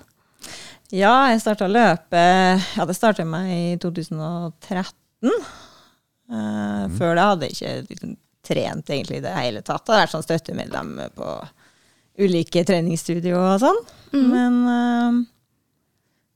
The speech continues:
Speaker 1: eh, etter, når jeg startet i to tusen og tretten, så har jeg holdt meg til løping, faktisk. Så det
Speaker 3: Mhm.
Speaker 1: er jeg ganske stolt av.
Speaker 2: Ja.
Speaker 1: Eh, og så, eh, løp mitt første maraton i september to tusen og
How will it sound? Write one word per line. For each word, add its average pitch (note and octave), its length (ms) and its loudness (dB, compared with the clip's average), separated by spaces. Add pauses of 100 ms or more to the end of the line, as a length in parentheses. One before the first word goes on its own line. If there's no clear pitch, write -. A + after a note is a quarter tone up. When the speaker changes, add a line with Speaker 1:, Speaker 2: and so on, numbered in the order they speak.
(240)
Speaker 1:
eh, B3+ 120 -8
etter, A3 580 -4
når A3 60 -2
jeg A3 100 0
startet G3+ 300 -4
i - 20 -2
to F#3+ 140 -6
tusen - 160 -10
og - 20 -20
tretten, G#3+ 480 -8
så - 100 -4
har C4 60 0
jeg A#3+ 80 2
holdt D#3+ 340 -2
meg G3+ 260 -2
til E3+ 420 -4
løping, - 420 -6
faktisk. - 560 -8
Så - 200 -12
det G3+ 100 -2
Speaker 3:
Mhm. G3 240 2
Speaker 1:
er D3+ 60 -2
jeg D3 100 -2
ganske D3 260 0
stolt F#3+ 340 0
av. G3 220 6 (680)
Speaker 2:
Ja. F2 140 -2 (100)
Speaker 1:
Eh, G3+ 840 0 (720)
og A3 80 -4
så, - 260 -6 (320)
eh, G#3 560 0 (720)
løp G3 160 -2
mitt G3 100 -4
første G3+ 300 -2
maraton D#3+ 500 -4
i D#3+ 120 -6
september - 720 -6 (600)
to E3 140 -16
tusen - 400 -12
og D#3 400 -10